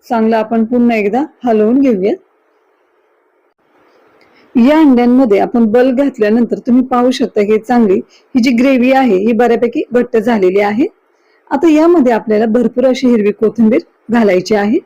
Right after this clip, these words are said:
कोथिंबीर घातल्यानंतरही आपण चांगलं एखादं मिनिट हे असंच उकळत ठेवूया. उकळल्यानंतर यामध्ये आपल्याला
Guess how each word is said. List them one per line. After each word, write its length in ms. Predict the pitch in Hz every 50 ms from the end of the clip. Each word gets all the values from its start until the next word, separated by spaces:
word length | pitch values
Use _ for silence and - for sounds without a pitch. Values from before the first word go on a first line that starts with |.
| _ _ _ _ _ _ _ _ _ _ _ _ _ _ _ _ _ _ _ -
कोथिंबीर 460 | - 247 233 - 277 254 240 254 254 247
घातल्यानंतरही 760 | 277 269 269 262 226 226 233 262 254 240 - 262 262 269 262
आपण 300 | 226 196 - - 214 214
चांगलं 320 | 208 262 240 220 202 196 262 - _ _ _ _ _ _ -
एखादं 420 | 254 247 254 269 262 254 247 247
मिनिट 280 | 247 262 269 240 - - 226 359 - _ _ - _ -
हे 140 | 214 254 403 - -
असंच 300 | 226 220 - 277 302 - - 240 214
उकळत 300 | 208 - 247 233 233 226
ठेवूया. 420 | 226 - 311 285 233 202 202 214 269 _ _ _ _ _ _ _ _ _ _ _ _ - - - - -
उकळल्यानंतर 800 | - 254 - - - 311 330 339 339 339 339 339 320 247 254 233
यामध्ये 420 | 240 262 269 277 269 269 247 262
आपल्याला 400 | 254 226 226 - 233 226 233 277